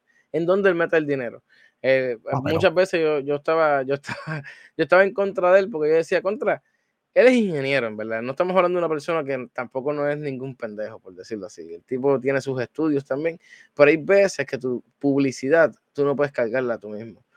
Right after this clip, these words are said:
Speaker 1: Mira lo que pasa con Donald Trump. Donald Trump puede ser buen administrador, porque puede ser que sea buen administrador, porque su cabeza es de administración,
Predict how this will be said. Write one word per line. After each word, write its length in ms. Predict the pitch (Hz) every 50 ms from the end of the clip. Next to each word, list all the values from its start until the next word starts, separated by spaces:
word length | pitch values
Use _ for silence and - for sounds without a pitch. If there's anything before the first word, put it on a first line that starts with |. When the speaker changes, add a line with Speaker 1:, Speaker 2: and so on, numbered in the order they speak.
| _ _ -
Speaker 1:
Mira 220 | 127 143 156 170 170
lo 140 | 170 160
que 60 | 151 160
pasa 200 | 160 160 - 160
con 140 | 160 160
Donald 280 | 160 160 160 160 147 139
Trump. 280 | - 151 160 143 120 - _ _ _ _ _ _ -
Donald 220 | 131 135 127 113
Trump 220 | - 156 190 190 202
puede 180 | - 202 196 190
ser 180 | 185 - 196 190
buen 400 | 170 139 131 139 170 185 208 220
administrador, 840 | 214 208 208 208 202 208 202 - - 196 180 147 127 127 131 151 165 _
porque 200 | _ - 123 120 113
puede 260 | - 139 147 156 156
ser 140 | 147 - 147
que 120 | - 143
sea 140 | 143 156 143
buen 320 | 139 135 143 156 175 175
administrador, 580 | 175 170 175 170 165 160 - - 147 131 127 135
porque 200 | 135 131 123 117
su 140 | 113 123 107
cabeza 340 | - 98 95 90 - - 151
es 60 | 139
de 80 | 143
administración, 640 | 151 156 151 151 143 - 143 151 - - 131 123 131